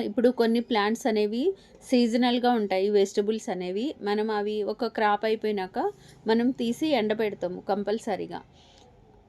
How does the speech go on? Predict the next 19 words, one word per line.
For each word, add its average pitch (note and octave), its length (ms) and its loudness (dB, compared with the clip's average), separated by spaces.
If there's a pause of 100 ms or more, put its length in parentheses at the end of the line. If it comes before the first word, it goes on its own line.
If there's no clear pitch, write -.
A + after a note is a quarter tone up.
బాగా G#3+ 440 4
ఎండబెట్టినాక G#3+ 800 -4 (640)
దానిలో A3 460 0
ఏమన్నా G#3+ 340 -2
పెస్ట్ G3+ 360 -4
ఉంటే A3+ 240 -2
పోతాయి G#3+ 400 -2
కదా. G3+ 260 -4 (440)
మనం A3 260 -2 (160)
ఒక A3 200 -6
పాట్లో A3+ 580 -2 (1300)
ఫస్ట్ - 380 -4
కొంచెం A3 400 -4
సాయిల్ G#3+ 420 0
వేసి G#3 320 -4 (240)
తర్వాత G3 400 -2 (100)
ఎండినాకులు A3 680 -2
వేయండి. F#3 460 -4 (640)
దానిపైన A3+ 580 -2